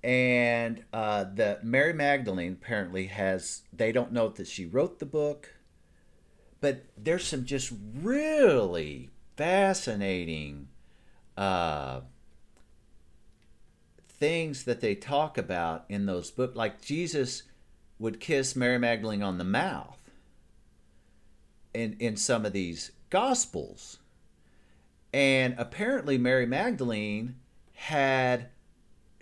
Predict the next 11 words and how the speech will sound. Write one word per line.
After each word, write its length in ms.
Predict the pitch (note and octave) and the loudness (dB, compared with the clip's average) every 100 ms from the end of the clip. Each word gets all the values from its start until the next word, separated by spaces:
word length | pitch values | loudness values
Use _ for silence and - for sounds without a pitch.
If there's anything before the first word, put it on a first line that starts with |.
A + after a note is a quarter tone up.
| G2 | -14
Jesus's 800 | - E3 G3 D#3 C3 A2+ F#2+ - - - - | -4 0 0 -2 -4 -4 -4 -6 -12 -16 -4
ear. 560 | F#3+ C#4 A#2+ - - - _ _ _ _ - _ _ - - | 0 2 0 -2 -12 -20 _ _ _ _ -20 _ _ -20 -4
In 120 | B2+ | 2
other 180 | D3 D#3 | 4 4
words, 420 | D3 C#3+ C3 B2+ - - | 4 4 4 -2 -12 -8
he 240 | F3+ A#3 | -4 -4
kind 420 | - F#3+ G#3 G#3 | 0 0 2 2
of 300 | D#3 B2 - - - - - - - - | 2 2 -2 -18 -20 -20 -20 -20 -20 -10
would 380 | A#2 C#3+ C3+ C3 | 2 6 6 4
prefer 560 | C#3 C3 D#3 D#3+ E3+ | -2 0 2 4 4
to 680 | E3+ - C#3 B2+ B2 A#2+ A2+ | 0 0 2 4 4 2 -2